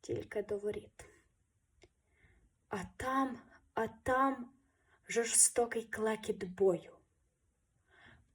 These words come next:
і дзвін мечів до третьої весни.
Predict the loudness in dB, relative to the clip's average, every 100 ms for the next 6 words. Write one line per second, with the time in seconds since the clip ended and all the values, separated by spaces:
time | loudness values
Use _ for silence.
0 | _ -20 -6 -2 0 0 2 2 2 0
1 | 0 0 2 2 -2 -18 -18 -20 _ _
2 | _ _ _ _ -8 -4 -2 0 -2 -2
3 | -6 -2 0 2 2 2 -2